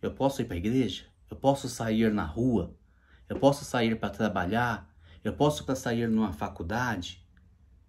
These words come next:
Eu posso sair numa festa?" Então a gente tem que ter, né, esse discernimento, porque Deus vai falar ao teu coração.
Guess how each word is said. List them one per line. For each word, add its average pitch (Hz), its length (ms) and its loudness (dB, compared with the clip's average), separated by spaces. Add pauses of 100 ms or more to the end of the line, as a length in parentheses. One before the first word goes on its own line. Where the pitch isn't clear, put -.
(220)
Eu 107 100 -8
posso 143 300 2
sair 123 260 0
numa 113 260 4
festa?" - 680 -2 (1200)
Então 131 120 0
a 127 40 2
gente 139 280 -2
tem 143 180 2
que - 80 -10
ter, 147 420 2 (380)
né, 131 140 4
esse 135 200 0
discernimento, 127 1000 4 (480)
porque - 240 -2
Deus 107 320 2
vai 143 140 2
falar 151 200 -2
ao 151 100 -2
teu 156 140 -2
coração. - 680 -6